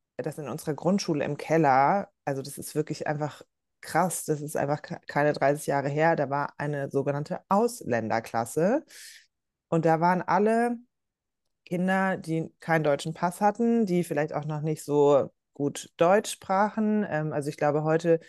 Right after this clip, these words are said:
wären diese Kinder einfach Teil einer Willkommensklasse, die auch gemischt ist mit, ähm,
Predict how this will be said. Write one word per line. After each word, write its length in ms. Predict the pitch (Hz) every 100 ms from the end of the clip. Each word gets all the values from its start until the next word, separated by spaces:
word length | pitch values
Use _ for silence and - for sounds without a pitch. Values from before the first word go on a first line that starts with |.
| - _ -
wären 160 | 156
diese 180 | 156 143
Kinder 280 | - 156 147
einfach 220 | 147 147
Teil 280 | - 160 156
einer 240 | - 143 135
Willkommensklasse, 1200 | 135 - 175 214 - - 190 190 - 175 165 151 - _ -
die 120 | 151
auch 120 | - -
gemischt 420 | 165 254 294 -
ist 300 | 202 214 -
mit, 300 | 170 170 - -
ähm, 380 | 156 156 165